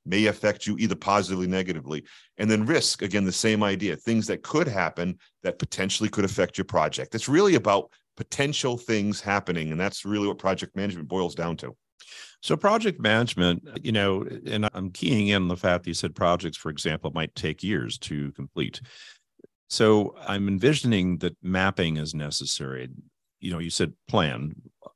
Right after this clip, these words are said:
Speaker 2: I'll call it a map, which will identify the things that we're going to do. And it, it seems to me the complexity of managing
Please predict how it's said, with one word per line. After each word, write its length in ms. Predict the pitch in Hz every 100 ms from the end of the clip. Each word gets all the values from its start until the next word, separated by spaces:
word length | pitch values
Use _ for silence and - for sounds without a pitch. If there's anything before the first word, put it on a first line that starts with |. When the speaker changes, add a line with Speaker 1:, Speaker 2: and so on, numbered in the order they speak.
| -
Speaker 2:
I'll 140 | 90
call 300 | 85 101 90
it 40 | 87
a 60 |
map, 300 | 80 76 76 - - _ _ _
which 400 | 92 92 95 -
will 140 | 95 87
identify 500 | 80 95 98 90 80
the 100 | 80
things 300 | 92 82 78
that 100 | 76
we're 80 |
going 300 | 76 78 73
to 120 | 73 67
do. 480 | 65 85 80 76 71 - _ _ _ -
And 520 | 87 87 87 87 85 -
it, 160 | 95 92 104 120 113
it 80 |
seems 280 | - 156 190
to 100 | -
me 160 | 123 117
the 120 | 95
complexity 920 | 110 90 107 117 - 117 107 92 85
of 340 | - 87 82 80
managing 800 | - 82 92 98 95 87 80 78